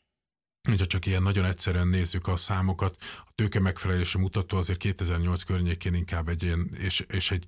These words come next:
kevésbé szigorú fajta, inkább ilyen tíz százalék környékén volt, most meg inkább a húsz százalék környékén van, ami az egy éles váltás,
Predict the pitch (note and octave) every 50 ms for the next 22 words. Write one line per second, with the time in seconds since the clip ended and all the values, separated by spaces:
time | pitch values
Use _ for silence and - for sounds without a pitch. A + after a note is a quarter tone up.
0 | - _ - - G#2+ G2 G2+ F#2+ E2+ - F#2+ F2 - - G2 E2 F2 F2 D#2+ D#2+
1 | - - - F2 E2 D#2+ - - F#2+ G2 F2+ - - - - - - - - -
2 | F#2+ F2+ G#2 F#2 D#2+ F2+ F2+ F2 F2 - G2 F2 - - F#2 F2 - F#2+ F2 F2
3 | E2+ - - F#2 F2+ E2 F2+ F2 E2+ - - F#2+ F#2 F2+ F2 E2 F#2 F#2+ G#2 G2
4 | - - - - - - - _ - F2+ - - F2+ F2 F2 - F2+ D#2+ D#2+ D2+
5 | G2+ G#2+ G2 - - F#2 D#2+ - - D#2+ D#2+ D#2 - - F#2 E2+ D#2+ E2+ D#2+ D2+
6 | - - D#2+ E2 E2 F2 F2+ F2 F2 E2+ E2 E2 E2 D#2+ F2 F2 - - F#2 E2+
7 | D#2 F#2 F2+ E2+ E2 E2 - - - E2 D#2+ E2 - - G2+ G2 - -